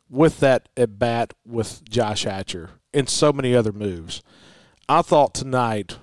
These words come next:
was one of the nights where Chris Lemonis and his group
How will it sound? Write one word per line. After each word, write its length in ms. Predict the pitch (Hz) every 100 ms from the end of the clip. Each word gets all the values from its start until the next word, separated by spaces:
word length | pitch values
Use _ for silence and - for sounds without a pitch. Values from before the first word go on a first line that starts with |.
| _
was 240 | 123 123 113
one 200 | 131 139
of 100 | 117
the 80 |
nights 640 | 113 117 107 101 - - - _ _
where 260 | - 117 120
Chris 360 | - 156 151 -
Lemonis 680 | 123 120 120 117 113 -
and 140 | - 117
his 220 | 127 107
group 340 | 113 113 110